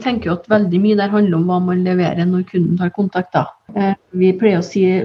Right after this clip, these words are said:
et av fokusene som vi satt når vi snudde, det var at alle som har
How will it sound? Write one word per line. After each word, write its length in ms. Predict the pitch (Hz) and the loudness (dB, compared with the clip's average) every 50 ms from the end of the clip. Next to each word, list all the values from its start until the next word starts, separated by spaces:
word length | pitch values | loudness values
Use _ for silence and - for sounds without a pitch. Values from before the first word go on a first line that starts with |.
| 185 180 175 175 - | -2 -2 -2 -2 -2
et 240 | - 196 196 - | -2 -4 -2 -4
av 80 | 202 202 | -8 -6
fokusene 560 | - 226 190 - - 175 - 180 160 170 175 | -2 -2 -2 -2 -2 -6 -4 -2 -2 -2 -2
som 160 | - 196 190 | -2 -2 -2
vi 60 | 190 190 | -2 -2
satt 240 | 190 - 196 185 - _ | -4 -6 -8 -8 -8 _
når 240 | - 208 196 190 185 | -4 -2 0 0 0
vi 140 | 185 190 190 185 185 185 _ _ _ _ _ _ _ _ _ _ _ _ | 2 2 2 2 0 -2 _ _ _ _ _ _ _ _ _ _ _ _
snudde, 480 | - - - 202 196 214 208 - 196 | -18 -2 0 2 2 2 0 0 0
det 140 | 190 190 185 190 | 0 0 0 2
var 300 | 196 190 180 185 190 - | 2 2 2 0 0 -2
at 100 | - - - - - | -6 -8 -8 -6 -2
alle 320 | - 196 196 185 175 165 | -2 0 0 0 0 -2
som 400 | 165 - - 196 190 190 190 190 185 185 180 185 - _ _ _ _ _ _ _ _ _ - | -4 -4 -2 0 0 2 2 2 2 0 -2 -4 -8 _ _ _ _ _ _ _ _ _ -2
har 240 | - 202 190 190 | 0 0 0 0